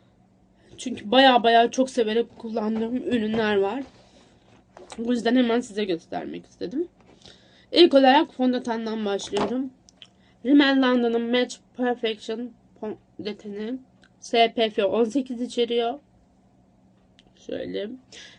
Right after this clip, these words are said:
Otuz mililitrelik bir ürün. Rengim de üç yüz Cent rengim. Şu anda da hatta yüzümde var. Gayet tenime uygun bir rengi var.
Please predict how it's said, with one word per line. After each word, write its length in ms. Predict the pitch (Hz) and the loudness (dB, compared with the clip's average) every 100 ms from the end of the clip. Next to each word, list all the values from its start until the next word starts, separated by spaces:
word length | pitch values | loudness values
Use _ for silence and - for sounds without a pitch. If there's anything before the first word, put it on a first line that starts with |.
| _ _ _ _ _ _ _ - | _ _ _ _ _ _ _ 0
Otuz 340 | 247 254 240 | 2 4 2
mililitrelik 840 | 233 208 196 185 180 175 165 160 | 2 0 -2 -4 -2 -2 0 -2
bir 200 | 175 - - - | -6 -6 -8 -2
ürün. 400 | 269 269 269 294 - | 0 2 0 -6 -4
Rengim 480 | 233 262 240 214 208 | 2 4 4 0 0
de 220 | 269 262 - - | 0 0 -6 -6
üç 240 | 247 - | -6 -4
yüz 260 | 240 254 - | -4 -4 -2
Cent 340 | 220 202 175 | -2 -2 -4
rengim. 440 | 175 170 185 208 269 _ _ _ _ _ _ _ _ _ _ _ _ | -4 -4 -4 -6 -8 _ _ _ _ _ _ _ _ _ _ _ _
Şu 220 | - 302 | -2 2
anda 400 | 254 240 240 240 | 4 4 0 0
da 160 | 233 196 | -2 -4
hatta 340 | 214 214 220 208 | -6 -4 -4 -2
yüzümde 540 | 214 208 208 202 202 | -4 -4 -4 -4 -4
var. 260 | 190 196 269 - _ _ _ _ _ _ _ _ _ - - - _ _ _ | -2 -2 -4 -10 _ _ _ _ _ _ _ _ _ -20 -20 -20 _ _ _
Gayet 460 | 277 302 277 269 - | 6 8 8 6 4
tenime 300 | 269 254 254 | 2 6 6
uygun 480 | 226 233 220 254 214 | 6 2 2 2 2
bir 80 | |
rengi 340 | 202 196 196 185 | 0 0 -2 -2
var. 220 | 196 277 | -4 -6